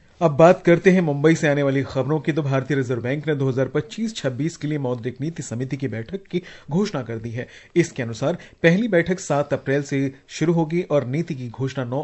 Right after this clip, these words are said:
अप्रैल को होगी। इसके बाद बैठकें चार से छह जून, पांच से सात अगस्त और उनतीस सितंबर से पहले अक्टूबर, फिर तीन से पांच दिसंबर और फिर चार से छह फरवरी दो हज़ार छब्बीस के बीच होंगी।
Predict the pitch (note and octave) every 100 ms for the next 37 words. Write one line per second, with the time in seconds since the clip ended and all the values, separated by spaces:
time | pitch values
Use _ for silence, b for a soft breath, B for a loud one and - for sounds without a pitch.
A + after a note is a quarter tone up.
0 | - A2+ G#2+ A#2 C3+ C3 A2+ A#2 - A#2+
1 | A2+ C#3+ A#2 B2+ - F3 F#3+ B B _
2 | E3+ E3 F#3+ G#3 _ _ - D#3 - -
3 | B2+ A#2+ D3+ G3+ B - D3+ F#3+ - E3+
4 | E3 B2+ A#2 B2 E3+ - G3 F#3+ B -
5 | E3 E3 D3+ D#3 - G#3+ A3 D#3 C#3+ C3+
6 | C#3+ E3+ E3+ E3+ E3+ C#3 C3+ B2 - D3
7 | F#3+ G3 C#3+ - E3+ F#3+ F3 D#3+ B2+ A#2+
8 | A#2+ C#3+ F#3 F#3+ C#3+ C3+ F3 E3+ B B
9 | B - D#3+ F#3+ F#3+ F3+ F3+ - C#3+ C3+
10 | C3+ D3 D#3+ C#3+ B2 B2+ A2+ B2+ A#2 F3+
11 | - A2+ A2+ - A2+ B2 C3+ C3+